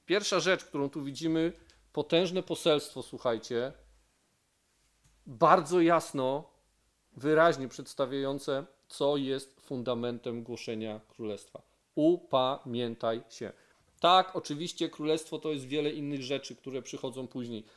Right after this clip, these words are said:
ale to był wstęp, pamiętajcie, to jest ten czas wstępu jeszcze <laughs> tutaj.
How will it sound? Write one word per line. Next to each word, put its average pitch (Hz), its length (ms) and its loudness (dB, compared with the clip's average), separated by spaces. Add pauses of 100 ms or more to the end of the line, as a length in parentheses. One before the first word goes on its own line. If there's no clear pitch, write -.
(160)
ale 139 240 2
to 151 160 0
był 143 160 -2
wstęp, 202 420 4
pamiętajcie, 139 600 0
to 123 80 -4
jest 131 140 -6
ten 143 140 -2
czas 160 360 2 (220)
wstępu 226 640 6
jeszcze 147 540 6 (300)
<laughs> - 380 -20
tutaj. 127 400 -4